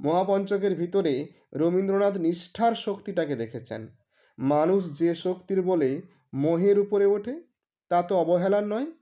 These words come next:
তা মানুষের চিত্ত শক্তিরই জয় ঘোষণা।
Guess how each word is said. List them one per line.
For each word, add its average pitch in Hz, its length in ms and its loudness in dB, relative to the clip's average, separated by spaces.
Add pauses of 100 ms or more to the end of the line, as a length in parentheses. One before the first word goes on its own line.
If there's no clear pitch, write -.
(360)
তা 180 100 4
মানুষের 175 800 0 (140)
চিত্ত 196 520 -6
শক্তিরই 202 600 -6
জয় 156 260 0
ঘোষণা। 113 560 -12